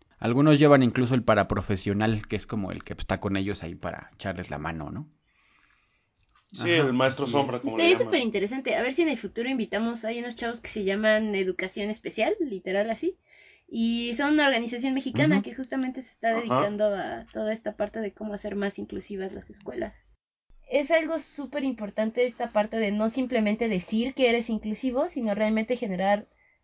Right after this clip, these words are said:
Speaker 3: las herramientas y el, la infraestructura para ser inclusivo de a de veras, ¿no?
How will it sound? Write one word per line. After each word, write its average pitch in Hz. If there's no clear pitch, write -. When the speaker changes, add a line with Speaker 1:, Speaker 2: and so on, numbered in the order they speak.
Speaker 3:
las 196
herramientas 196
y 202
el, 180
la 202
infraestructura 208
para 196
ser 233
inclusivo 196
de 190
a 170
de 170
veras, 190
¿no? 247